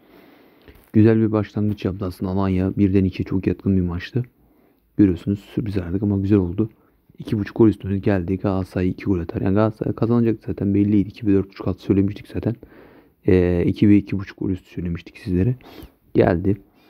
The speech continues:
Kazandı. Ee, ama, e, yani K G vardı olarak düşünüyorduk ama olsun yine de her türlü kazançlımız çıktı. E, bugün de iki tane karşılaşma var. Harika maçlar. uefa Şampiyonlar Ligi ilk maçta biliyorsunuz gollü, e,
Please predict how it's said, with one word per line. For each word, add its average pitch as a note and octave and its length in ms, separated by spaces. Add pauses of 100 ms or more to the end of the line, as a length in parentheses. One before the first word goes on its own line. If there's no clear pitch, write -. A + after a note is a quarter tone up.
(300)
Kazandı. A2 560 (140)
Ee, F#2+ 480
ama, G#2 340 (320)
e, A2 80
yani F#2+ 300
K G#2+ 200
G G#2+ 160
vardı G2+ 180
olarak F#2 280
düşünüyorduk A2+ 400
ama C#3 180 (840)
olsun B2+ 340
yine A2 240
de G#2+ 100
her G#2+ 100
türlü G#2 400 (180)
kazançlımız G2+ 600
çıktı. - 380 (1120)
E, B2+ 100
bugün B2+ 240
de A#2+ 40
iki - 140
tane G#2+ 240
karşılaşma G#2 460
var. A#2+ 180 (440)
Harika - 360
maçlar. G2 260
uefa G2 240
Şampiyonlar F#2+ 420
Ligi F#2 120
ilk A2 80
maçta G2+ 300
biliyorsunuz G2 380
gollü, G2 360 (460)
e, F2+ 960